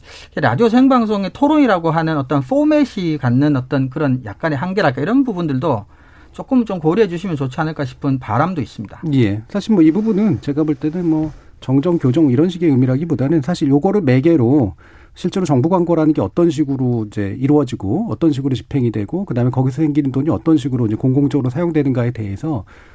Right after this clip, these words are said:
Speaker 2: 뭐 수치가 너무 많이 나와가지고 이제 잘 헷갈리시겠지만, 어, 구체적인 이해를 애청자들께 좀 돕는 그런 의미에서 시간을 좀 할애했다라고 생각해 주시면 될 것 같고요. 어, 귀한 시간 많이 썼습니다. 그래서 나머지 두 분께는 제가 발언 기회를 드리지는 않겠습니다.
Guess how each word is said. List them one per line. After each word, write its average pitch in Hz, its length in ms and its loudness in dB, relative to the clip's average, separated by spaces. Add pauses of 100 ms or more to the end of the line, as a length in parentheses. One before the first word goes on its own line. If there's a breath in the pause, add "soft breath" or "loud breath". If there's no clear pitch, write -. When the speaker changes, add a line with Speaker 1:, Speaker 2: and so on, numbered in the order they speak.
(140 soft breath)
Speaker 2:
뭐 - 80 -6
수치가 - 260 -6
너무 160 220 4
많이 139 240 4
나와가지고 123 460 2
이제 117 160 -2
잘 117 160 -4
헷갈리시겠지만, 127 880 -2 (400 loud breath)
어, 101 120 -6
구체적인 165 440 2
이해를 151 520 4 (100)
애청자들께 135 500 -4
좀 151 140 -2
돕는 131 500 2
그런 127 240 0
의미에서 123 480 2
시간을 147 300 -2
좀 127 100 -4
할애했다라고 123 560 -4
생각해 131 300 -4
주시면 113 260 -4
될 117 160 -4
것 131 100 -4
같고요. 117 520 -2 (400 loud breath)
어, 98 420 -8
귀한 147 180 2
시간 135 220 0
많이 98 180 0
썼습니다. 113 480 -2
그래서 131 360 -4 (260 loud breath)
나머지 143 320 2
두 131 160 -4
분께는 131 400 0
제가 117 140 -2
발언 120 260 -2
기회를 113 220 -2
드리지는 113 400 -2
않겠습니다. 101 480 -2